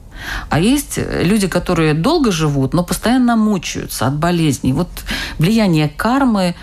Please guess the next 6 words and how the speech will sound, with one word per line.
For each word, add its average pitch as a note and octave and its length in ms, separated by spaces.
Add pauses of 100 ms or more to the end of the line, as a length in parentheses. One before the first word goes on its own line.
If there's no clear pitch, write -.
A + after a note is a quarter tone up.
(240)
так D#3 120
сказать, D#3 220
этого D#3 180
посыла G#3 640
предварительных F3 720
жизней, D3+ 440